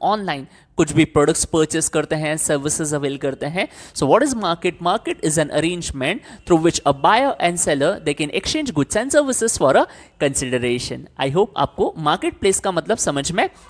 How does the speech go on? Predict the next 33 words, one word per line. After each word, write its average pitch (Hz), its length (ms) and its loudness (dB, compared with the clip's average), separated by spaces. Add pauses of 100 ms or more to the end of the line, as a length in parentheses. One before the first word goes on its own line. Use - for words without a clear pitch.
(140)
आ 147 100 6
गया 139 180 2
होगा, 131 260 4
क्योंकि 302 400 -4 (280)
जब 247 160 2
हम 302 200 -4
इस 330 160 -2
मार्केट 165 460 -2
प्लेस 226 220 -2
की 254 120 -6
बात 165 320 0
करते 156 280 -2
हैं, 165 180 -2
तो 226 240 0
इसमें 139 360 0 (260)
जो 208 180 8
प्राइमरी 202 640 0
रोल 196 300 4
है, 160 140 -2
वो 220 160 -2
दो 180 220 8
पार्टीज 156 420 -2
का 156 120 -2
आ 131 140 -2
जाता 131 280 -6
है। 131 180 -10 (280)
एक 277 140 0
होते 262 240 -2
हैं 240 140 -4
कंज्यूमर्स, 156 800 -2
जो - 220 4 (120)
बहुत 185 380 0
ज़्यादा 143 500 2